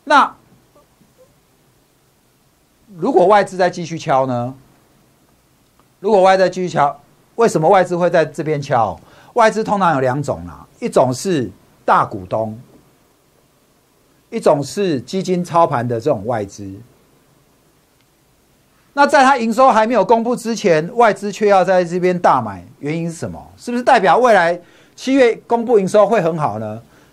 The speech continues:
再加上下礼拜，你知道同心电跟胜利合并之后，他们的换股的，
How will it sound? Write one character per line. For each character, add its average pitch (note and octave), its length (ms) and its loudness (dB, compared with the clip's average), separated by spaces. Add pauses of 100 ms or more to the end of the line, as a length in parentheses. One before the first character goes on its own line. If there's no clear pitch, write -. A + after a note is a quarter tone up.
(140)
再 C#4+ 220 4
加 B3 260 2
上 G3+ 320 0
下 F#3+ 340 2
礼 C3+ 120 -8
拜， C#3+ 380 0
你 C#3+ 80 -10
知 C#3 120 -16
道 A3 320 2 (320)
同 F#3+ 220 -4
心 A#3+ 160 -4
电 A#3 160 4
跟 A3+ 180 4
胜 A3 220 2
利 A3 140 2
合 F3+ 120 4
并 G3+ 160 0
之 F#3 160 -2
后， D#3+ 320 2 (140)
他 A#3 140 2
们 G#3+ 80 -2
的 F#3+ 100 6
换 E3+ 340 2
股 G2+ 240 -14 (1000)
的， E3+ 360 4